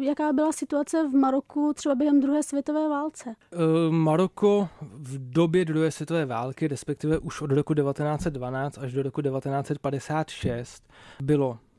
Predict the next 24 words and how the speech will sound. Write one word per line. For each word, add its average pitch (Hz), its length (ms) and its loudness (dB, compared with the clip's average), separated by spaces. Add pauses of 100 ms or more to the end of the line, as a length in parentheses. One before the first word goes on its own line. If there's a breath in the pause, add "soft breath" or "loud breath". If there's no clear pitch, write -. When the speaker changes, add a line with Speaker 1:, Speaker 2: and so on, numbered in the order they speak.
(120)
Speaker 2:
částečně - 500 -2
francouzským 143 760 -4
a 139 40 -4
částečně 135 500 -6
španělským 135 640 -6
protektorátem. 127 920 -6 (500 soft breath)
Takže 156 280 4
v 165 80 2
době 151 220 2
druhé 147 300 0
světové 151 420 0
války 131 440 -2
vlastně 139 340 -2
spadalo 135 480 0
pod 143 180 -6
francouzský 139 600 -6
višistický 139 720 -6
režim, 139 480 0 (360 loud breath)
kde 147 280 0
byla 143 260 0
přijata 147 380 -4
také 147 400 -2
protižidovská 147 760 -2
opatření, 135 560 -4